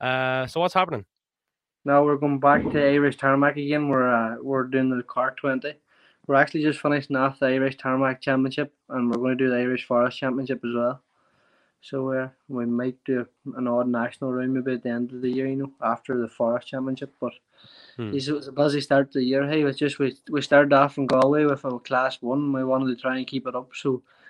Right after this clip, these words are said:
Speaker 2: we had to get a bit of seat time in.
Speaker 1: Mm-hmm. So, like, just looking at the timeline of that, then you're <laughs> you're gonna be spending a good bit of time in Cork, obviously, anyway. But, uh,
Speaker 2: <laughs>
Speaker 1: between, between last week and, uh, and, uh, and a couple of more,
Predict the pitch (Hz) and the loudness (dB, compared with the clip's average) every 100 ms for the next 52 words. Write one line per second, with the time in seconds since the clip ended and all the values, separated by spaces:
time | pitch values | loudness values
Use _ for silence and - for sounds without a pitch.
0 | _ 127 127 135 139 127 127 - 135 139 | _ -6 -2 0 2 2 0 0 -4 0
1 | 143 139 139 - _ _ _ _ _ _ | 0 0 -2 -8 _ _ _ _ _ _
2 | - - - 120 113 135 - _ _ _ | -20 -20 -12 -10 -8 -12 -18 _ _ _
3 | _ - 143 147 - - 147 127 - - | _ -4 0 0 0 -4 -6 -6 -14 -8
4 | 165 - 165 151 147 147 135 135 156 135 | -8 -4 -4 -2 -2 0 -2 0 0 -2
5 | 120 120 113 120 113 95 120 120 113 - | 0 -2 0 -2 -2 -4 -2 -2 -2 -8
6 | _ _ _ - - _ 123 151 143 156 | _ _ _ -20 -20 _ 0 0 2 2
7 | 147 151 143 139 143 135 120 160 147 139 | 2 2 2 4 2 2 4 4 6 2
8 | 127 107 131 147 131 110 117 117 _ - | 0 -2 0 2 2 2 0 -2 _ -20
9 | - - 127 131 147 135 120 139 131 139 | -16 -6 -4 -2 -2 -2 -2 -2 0 -2
10 | - 147 143 139 131 131 131 127 123 120 | -2 -2 0 0 2 2 0 -2 -4 -4
11 | 123 147 131 120 135 139 | -4 -6 -6 -2 2 2